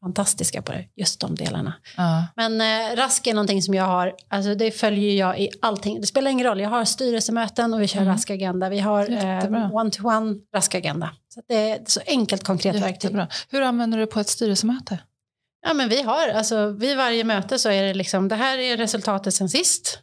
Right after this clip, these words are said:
Speaker 2: Ja.
Speaker 1: Då är det ju omsättningssiffror, vi går igenom alla olika delar.
Speaker 2: Mm.
Speaker 1: Sen är det ju,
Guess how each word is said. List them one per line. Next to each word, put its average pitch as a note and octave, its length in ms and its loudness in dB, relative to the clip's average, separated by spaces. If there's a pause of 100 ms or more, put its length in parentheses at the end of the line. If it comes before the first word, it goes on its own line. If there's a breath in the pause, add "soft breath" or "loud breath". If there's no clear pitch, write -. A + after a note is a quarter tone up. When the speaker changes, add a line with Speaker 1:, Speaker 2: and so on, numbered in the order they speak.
(140)
Speaker 2:
Ja. G3 80 -4
Speaker 1:
Då F3+ 100 2
är C4 120 2
det A3+ 80 0
ju G#3 180 0
omsättningssiffror, G3 800 0
vi F#3 80 2
går F#3+ 160 2
igenom F#3 400 2
alla F3+ 240 0
olika F3+ 280 0
delar. F#3 320 2 (300)
Speaker 2:
Mm. F3+ 260 4 (440)
Speaker 1:
Sen A#3+ 220 0
är A#3+ 140 2
det C4 80 2
ju, B3+ 140 2